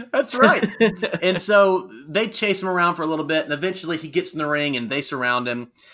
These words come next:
Speaker 1: Matt Riddle <laughs> tries to kick off his flip-flops. Or they weren't even flip-flops. They were the little, like, slide-on things.
Speaker 2: Slides, yeah.
Speaker 1: And he, he kicked one off, but the other one didn't properly come off like it did, but just kinda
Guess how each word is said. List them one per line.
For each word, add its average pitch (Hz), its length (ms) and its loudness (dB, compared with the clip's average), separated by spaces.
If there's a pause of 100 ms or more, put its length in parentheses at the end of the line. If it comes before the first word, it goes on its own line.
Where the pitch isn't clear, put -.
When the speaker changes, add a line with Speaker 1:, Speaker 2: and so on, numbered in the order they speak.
(140)
Speaker 1:
Matt 180 160 -2
Riddle 202 180 2
<laughs> - 20 -2
tries 196 320 0
to 196 100 0
kick - 420 -2
off 180 240 0
his 165 160 -4
flip-flops. 180 840 -2 (280)
Or - 100 -4
they 175 40 2
weren't 185 140 4
even 151 160 0
flip-flops. 117 500 -4
They 131 60 -6
were 127 100 -2
the 117 80 -6
little, 117 220 -4
like, 110 180 -4
slide-on 120 540 -2
things. 117 380 -6
Speaker 2:
Slides, 117 480 -4
yeah. 117 180 -2
Speaker 1:
And 147 240 4
he, 165 420 -2
he 170 120 -4
kicked 170 240 -2
one 208 240 4
off, 226 180 2
but 196 100 -8
the 170 120 2
other 202 160 4
one 196 200 0
didn't 180 300 -2
properly 165 460 0
come 139 240 0
off 156 200 4
like 135 140 -2
it 135 80 -4
did, 131 180 0
but 131 80 -6
just 117 140 -10
kinda 123 160 -2